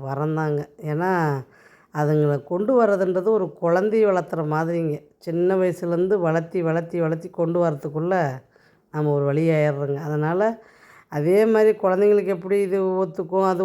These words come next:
ஒத்துக்காதுன்ற மாதிரி நம்ம சாப்பாடு கொடுப்போமோ, அதே மாதிரி தாங்க செடிக்குமே. எது எந்த ஃபெர்டிலைசர் ஊத்துனா ஒத்துக்கும், எந்த ஃபெர்டிலைசர் ஊத்துனா ஒத்துக்காது, எந்த உரம் போ-, எந்த ஆட்டு எரு கொடுக்கலாமா, மாட்டு எரு கொடுக்கலாமா அப்படின்னு சொல்லி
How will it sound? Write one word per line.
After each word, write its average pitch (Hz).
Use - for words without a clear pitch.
ஒத்துக்காதுன்ற 180
மாதிரி 185
நம்ம 180
சாப்பாடு 170
கொடுப்போமோ, 170
அதே 175
மாதிரி 180
தாங்க 180
செடிக்குமே. 151
எது 196
எந்த 196
ஃபெர்டிலைசர் 190
ஊத்துனா 190
ஒத்துக்கும், 180
எந்த 185
ஃபெர்டிலைசர் 185
ஊத்துனா 180
ஒத்துக்காது, 170
எந்த 175
உரம் 170
போ-, 170
எந்த 175
ஆட்டு 175
எரு 170
கொடுக்கலாமா, 160
மாட்டு 160
எரு 165
கொடுக்கலாமா 151
அப்படின்னு 175
சொல்லி 175